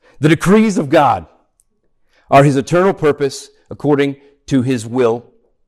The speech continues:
whereby for his own glory he has foreordained whatsoever comes to pass. God decrees whatever happens. Whatever happens, God decreed it.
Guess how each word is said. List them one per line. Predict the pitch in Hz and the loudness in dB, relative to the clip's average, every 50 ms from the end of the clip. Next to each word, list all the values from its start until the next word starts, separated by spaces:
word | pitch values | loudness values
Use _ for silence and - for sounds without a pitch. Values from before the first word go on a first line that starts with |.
| _ _ _ _ _ _ _ _ _ | _ _ _ _ _ _ _ _ _
whereby | - 107 120 143 160 190 185 127 135 123 120 123 120 - _ _ | -2 2 4 4 6 4 4 2 0 -2 -2 -4 -8 -12 _ _
for | _ - 180 196 214 | _ 0 4 4 4
his | 202 190 196 190 165 147 - | 4 2 0 -2 -4 -4 -2
own | 175 170 175 175 175 151 | -2 -2 -2 -2 -4 -4
glory | 139 147 151 139 127 123 131 139 | -2 0 2 2 2 0 -2 -6
he | 131 131 170 180 156 | -8 -12 -12 -10 -8
has | 151 127 127 - | -8 -8 -10 -10
foreordained | - - 170 170 180 185 - 160 156 156 147 120 123 127 123 123 123 127 127 _ _ _ _ _ _ _ _ | -10 -6 -4 -2 -2 -2 -2 -2 -2 -4 -4 -6 -6 -8 -6 -6 -8 -10 -12 _ _ _ _ _ _ _ _
whatsoever | - 98 98 131 165 - - - 151 139 135 135 | -14 -4 -2 0 -2 -2 -4 -6 -6 -4 -4 -6
comes | 131 - 139 123 117 - | -8 -8 -10 -10 -10 -12
to | - 110 | -16 -16
pass. | - 101 73 - - _ _ _ _ _ _ _ _ _ _ _ _ _ _ _ _ _ _ _ _ _ _ _ _ _ _ _ _ _ _ _ _ _ _ _ _ _ _ | -14 -14 -14 -14 -16 _ _ _ _ _ _ _ _ _ _ _ _ _ _ _ _ _ _ _ _ _ _ _ _ _ _ _ _ _ _ _ _ _ _ _ _ _ _
God | - 117 135 147 165 165 143 107 | -4 -2 0 0 0 -2 -2 -4
decrees | 131 127 - - - - - 190 202 190 156 127 120 117 117 123 131 147 143 - - - _ _ _ _ _ _ _ _ _ _ _ _ _ _ _ _ _ _ _ _ _ _ | -8 -10 -10 -12 -18 -10 -6 -4 -2 -2 -2 -2 -4 -4 -6 -10 -12 -14 -16 -20 -20 -20 _ _ _ _ _ _ _ _ _ _ _ _ _ _ _ _ _ _ _ _ _ _
whatever | - 101 110 143 151 151 151 143 147 | -8 0 2 4 4 4 2 -2 -4
happens. | 131 131 117 107 - - - - - | -6 -8 -10 -12 -14 -18 -20 -12 -4
Whatever | 117 127 156 170 185 | 0 0 0 2 0
happens, | 170 170 175 175 - 185 175 - 110 | -2 -6 -6 -8 -8 -8 -10 -10 -8
God | 101 95 131 131 131 120 | -6 -4 -4 -4 -6 -10
decreed | 113 - - - 120 104 87 - | -14 -16 -14 -12 -12 -12 -12 -12
it. | - | -16